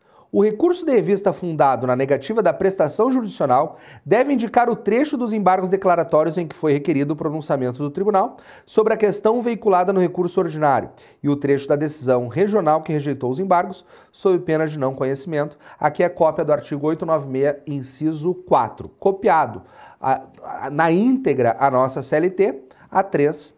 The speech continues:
tem que tá certa. Quatro. O recurso de revista será interposto perante o presidente do Tribunal Regional do Trabalho, que por decisão fundamentada poderá recebê-lo no efeito devolutivo e suspensivo?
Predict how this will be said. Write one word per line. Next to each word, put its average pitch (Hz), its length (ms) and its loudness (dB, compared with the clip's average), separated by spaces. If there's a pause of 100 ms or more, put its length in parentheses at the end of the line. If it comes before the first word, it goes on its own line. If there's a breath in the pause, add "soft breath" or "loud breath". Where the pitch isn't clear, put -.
tem 131 120 -2
que - 120 -14
tá 123 120 -4
certa. - 640 0 (680 soft breath)
Quatro. - 440 0 (540 soft breath)
O 254 140 2
recurso 294 480 0
de 190 100 0
revista 147 560 -2 (220)
será 240 440 0
interposto 202 680 -2
perante 190 340 0
o - 40 -20
presidente 160 560 -4
do 214 100 -4
Tribunal 180 340 -4
Regional 156 280 -4
do 143 60 -8
Trabalho, 120 400 -2 (520 soft breath)
que 202 100 -4
por 208 180 -4
decisão 220 600 -2
fundamentada 214 960 0
poderá 175 300 0
recebê-lo 139 540 -2
no 127 100 -4
efeito 120 400 -8
devolutivo 123 920 -6
e 175 80 -6
suspensivo? 147 720 -14